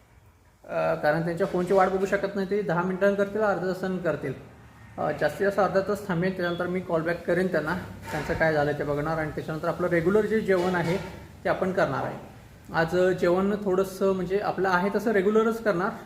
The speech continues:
पण जास्त पण असं जा-, चिकन वगैरे मागवणार नाही, कारण उद्या एकादस आहे, आपल्याला थोडंसं लिमिटेडच उद्या जेवण ठेवावं लागणार आहे.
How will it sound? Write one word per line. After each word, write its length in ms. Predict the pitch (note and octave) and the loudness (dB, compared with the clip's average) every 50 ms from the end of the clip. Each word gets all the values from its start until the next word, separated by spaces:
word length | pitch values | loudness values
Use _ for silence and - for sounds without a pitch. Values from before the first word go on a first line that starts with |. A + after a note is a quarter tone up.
| - - | -10 -6
पण 140 | G3+ G3+ G3+ | -6 -4 -2
जास्त 320 | - F#3 E3+ E3+ - - | -2 -2 -2 -2 0 -2
पण 220 | G#3 G3+ G#3 G3+ G3 | -2 0 0 0 0
असं 160 | F#3+ F#3+ G3+ | 0 -2 -2
जा-, 480 | F#3+ F3+ F#3 F3+ F#3 F#3+ F#3 - - - | -2 0 2 2 2 0 -2 -4 -8 -6
चिकन 180 | F3 E3+ F3+ | -4 -2 0
वगैरे 220 | F3+ F3+ F3+ F3+ F#3 | 0 2 2 2 2
मागवणार 420 | F3+ E3+ D#3+ D#3+ E3 E3 E3 D#3 | 2 2 2 2 0 0 0 0
नाही, 140 | D#3 E3+ A3 - - - - - - - - - | -2 -4 -4 -6 -10 -16 -20 -20 -20 -20 -12 -4
कारण 160 | E3 D#3 D#3+ D#3+ | -4 -2 -2 -2
उद्या 200 | D#3+ D#3 F3 E3 | -2 0 2 2
एकादस 440 | D#3+ D#3+ - D3+ D3+ D#3 D3+ - | 2 2 0 0 0 -2 -2 0
आहे, 160 | D3+ D3+ F#3+ G3+ | 0 0 0 -2
आपल्याला 380 | F3 - D#3 D3 D3 D#3+ E3+ E3 D#3+ | -4 -2 -2 0 0 0 0 0 -2
थोडंसं 260 | D#3+ D3+ D3 - E3+ | -4 -4 -2 -2 -2
लिमिटेडच 640 | E3+ E3 D#3 E3+ F3 E3+ - F#3 F3+ F#3 F#3 E3+ F3+ | 0 0 0 0 -2 0 0 0 2 2 0 0 -2
उद्या 180 | E3+ E3 E3+ | 0 0 0
जेवण 240 | D#3+ D#3+ D#3+ D#3+ D#3+ | 2 2 0 0 0
ठेवावं 240 | C#3 D#3+ D3 D3 C#3+ | 0 0 2 2 2
लागणार 260 | D3 D3 D3 D3 D3 | 0 0 0 0 0
आहे. 360 | E3+ A3 A3+ - - - - | 0 0 -2 -4 -12 -14 -16